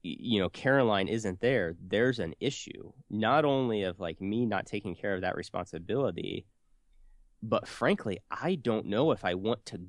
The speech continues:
go without her. Um, but I think if you have a proper soteriology, you can talk in that boldness because it's,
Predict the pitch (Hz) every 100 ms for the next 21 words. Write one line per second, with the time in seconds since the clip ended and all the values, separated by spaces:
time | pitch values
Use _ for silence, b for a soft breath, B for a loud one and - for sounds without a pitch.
0 | - 101 147 123 78 67 113 - 104 -
1 | - 151 - - - - - _ - -
2 | - _ - _ _ 117 123 104 82 -
3 | - - _ _ _ _ 127 139 127 -
4 | 175 165 - 123 127 - 147 131 101 -
5 | 147 160 143 - 123 - 117 104 156 143
6 | 101 98 95 131 - 107 95 - - 165
7 | 95 - - _ _ _ _ _ 131 143
8 | 160 123 104 - 110 104 131 139 - -
9 | - - - 120 117 113 123 110 -